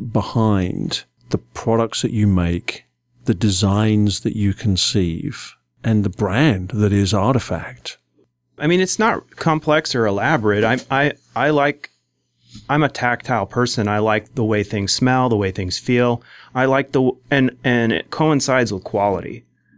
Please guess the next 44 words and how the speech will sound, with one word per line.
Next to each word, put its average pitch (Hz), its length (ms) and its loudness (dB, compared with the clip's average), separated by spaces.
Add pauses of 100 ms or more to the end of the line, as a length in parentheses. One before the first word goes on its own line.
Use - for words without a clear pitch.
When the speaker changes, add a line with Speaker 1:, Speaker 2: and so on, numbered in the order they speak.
(360)
Speaker 2:
When 123 160 0
I 135 100 2
was 156 120 2
a 160 60 2
little 131 220 2
boy 117 280 2
and 113 120 2
I'd 113 140 0
go 113 120 4
to 110 60 4
the 101 100 0
shoe 101 220 -2
store, 92 500 -2 (340)
even 135 300 2
before 151 320 0
I 143 60 2
even 139 180 -2
saw 131 320 2
the 101 80 -2
price, 90 480 -4
I 107 160 0
would 113 120 2
gravitate 113 640 0
to 98 100 -4
the 95 80 -2
shoes 101 480 0
that - 160 -6
were 98 140 -2
the 92 60 -2
most 90 280 -4
expensive. - 580 -10 (440)
The 107 80 -2
hand 113 380 0
of 110 120 0
them, 113 480 0
the - 80 -8
build, 104 540 -2 (160)
that 131 180 0
was 156 120 0
just, 160 300 -2
that's 123 220 0
how 135 220 2
I 117 120 2
operate. 107 520 -2